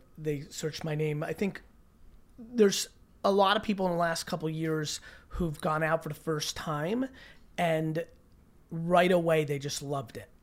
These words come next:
There is abs-, for me, the true answer is I love the hunt. I love the process. When I think about my life,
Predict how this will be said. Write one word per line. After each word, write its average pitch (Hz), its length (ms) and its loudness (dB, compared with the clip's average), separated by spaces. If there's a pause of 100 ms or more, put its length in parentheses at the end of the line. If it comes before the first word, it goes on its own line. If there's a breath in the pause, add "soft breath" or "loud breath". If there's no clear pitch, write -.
(260)
There 180 180 0
is 170 140 0 (200)
abs-, 196 380 0 (160)
for - 180 6
me, 247 420 6
the 226 160 0
true 190 360 0
answer 196 380 0
is 214 300 2 (300 soft breath)
I 180 180 6
love 175 340 2
the 165 100 -2
hunt. 123 400 -8 (500)
I 170 240 6
love 165 260 2
the 156 80 0
process. - 680 -8 (540 soft breath)
When 180 300 2
I 185 140 8
think 202 200 0
about 185 180 4
my 170 140 4
life, 165 400 0